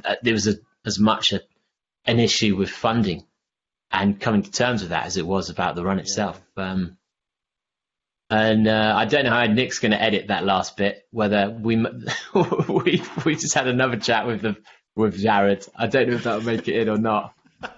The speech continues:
Speaker 1: Like, probably, probably not, 'cause we've just been pimping out all these people and trading, trading names
Speaker 3: We're
Speaker 1: of people we
Speaker 3: trading,
Speaker 1: think are
Speaker 3: that's
Speaker 1: great.
Speaker 3: it, that's it.
Speaker 1: <laughs> Yeah,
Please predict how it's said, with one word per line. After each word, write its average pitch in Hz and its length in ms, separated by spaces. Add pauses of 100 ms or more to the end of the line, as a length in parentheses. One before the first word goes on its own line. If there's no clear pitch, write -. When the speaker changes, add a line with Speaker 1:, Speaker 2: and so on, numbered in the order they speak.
(120)
Speaker 1:
Like, 135 180
probably, 160 300 (360)
probably 190 260
not, 139 240
'cause 110 140
we've 120 120
just 127 180
been 120 160
pimping 120 380
out 110 180
all 107 120
these 104 180
people 104 380
and 98 140
trading, 101 480 (360)
trading 117 380
names 113 260
Speaker 3:
We're - 80
Speaker 1:
of - 60
people 104 220
we 104 80
Speaker 3:
trading, 208 60
Speaker 1:
think 208 180
are 180 100
Speaker 3:
that's - 40
Speaker 1:
great. 135 180
Speaker 3:
it, 92 240
that's 151 200
it. 160 440
Speaker 1:
<laughs> - 60
Yeah, 135 580